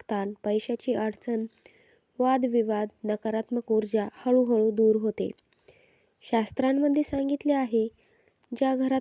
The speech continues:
तुळस आहे त्या घरात स्वतः लक्ष्मी वास करते. पण तुळशीची पूजा कशी करावी, कोणत्या दिवशी कोणता उपाय करावा, कोणत्या चुका टाळाव्यात, हे आज सविस्तर आपण पाहणार आहोत. तुळशीचे धार्मिक व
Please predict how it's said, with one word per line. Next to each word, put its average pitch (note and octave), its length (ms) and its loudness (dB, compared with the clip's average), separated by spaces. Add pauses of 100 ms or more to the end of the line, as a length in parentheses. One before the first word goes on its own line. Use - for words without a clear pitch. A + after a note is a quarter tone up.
(140)
तुळस B3 300 2
आहे A3+ 280 -2 (160)
त्या A#3+ 160 0
घरात B3 280 -2
स्वतः A#3+ 480 -6 (580)
लक्ष्मी B3 380 0
वास G#3 300 0
करते. G3+ 380 -6 (640)
पण C#4 160 0
तुळशीची C#4 520 0
पूजा B3 400 0
कशी B3 320 -6
करावी, G3 440 -2 (680)
कोणत्या A3+ 400 0
दिवशी A#3 480 0 (320)
कोणता A#3 400 0
उपाय A3 360 2
करावा, F#3+ 420 -4 (720)
कोणत्या C4 420 2
चुका C4 300 -4
टाळाव्यात, G3 460 -2 (300)
हे C4+ 200 2
आज A#3 200 0
सविस्तर A3+ 520 0
आपण G#3 280 -4
पाहणार F#3+ 460 -4
आहोत. F#3+ 240 -6 (840)
तुळशीचे C#4+ 460 2
धार्मिक C4+ 500 0
व A#3 140 2